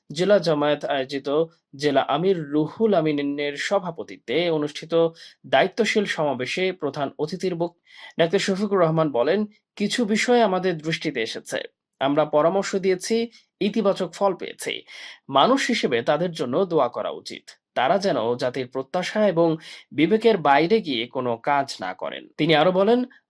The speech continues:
"ভারত যেমন একটি স্বাধীন দেশ, আমরাও তেমনি একটি স্বাধীন দেশ। ভারত ছাড়াও আমাদের প্রতিবেশী দেশ আছে, তাছাড়া এই বিশ্বে আরো অনেক দেশ আছে।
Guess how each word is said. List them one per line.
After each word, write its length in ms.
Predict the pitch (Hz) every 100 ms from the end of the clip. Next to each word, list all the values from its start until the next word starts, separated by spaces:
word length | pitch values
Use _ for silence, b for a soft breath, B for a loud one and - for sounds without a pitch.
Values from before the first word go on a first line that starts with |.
| 131
"ভারত 300 | 127 196 247
যেমন 320 | 226 226 233
একটি 260 | 214 220 202
স্বাধীন 460 | - 139 - 151
দেশ, 360 | 127 202 233 - B B -
আমরাও 400 | 151 196 247 269
তেমনি 400 | 269 160 143 139
একটি 260 | 131 185 214
স্বাধীন 440 | - 123 123 104
দেশ। 360 | 71 62 - B B B B
ভারত 300 | 156 185 233
ছাড়াও 320 | - 240 185
আমাদের 300 | 151 160 170
প্রতিবেশী 560 | 165 165 160 143 135 139
দেশ 300 | 127 123 -
আছে, 320 | - - - - _ -
তাছাড়া 380 | 143 156 185 196
এই 160 | 160
বিশ্বে 380 | 151 160 - 185
আরো 220 | 165 147
অনেক 380 | 131 151 214 196
দেশ 240 | 101 -
আছে। 340 | - - -